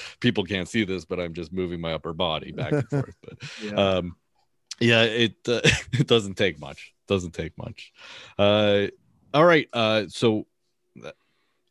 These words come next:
Speaker 1: my, yeah, the funny questions, Jim, right? I've got 'em.
Speaker 2: Yeah,
Speaker 1: So,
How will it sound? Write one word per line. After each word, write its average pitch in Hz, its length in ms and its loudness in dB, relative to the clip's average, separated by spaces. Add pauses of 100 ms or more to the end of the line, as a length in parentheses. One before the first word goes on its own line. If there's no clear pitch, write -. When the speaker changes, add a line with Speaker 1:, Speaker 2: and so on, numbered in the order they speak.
Speaker 1:
my, 101 300 4
yeah, 98 260 4
the 82 100 -4
funny 98 220 0
questions, 80 420 -6
Jim, 73 220 -8
right? 78 200 -6
I've 80 160 -10
got 76 160 -6
'em. 151 80 -4
Speaker 2:
Yeah, 143 220 6
Speaker 1:
So, 127 200 -2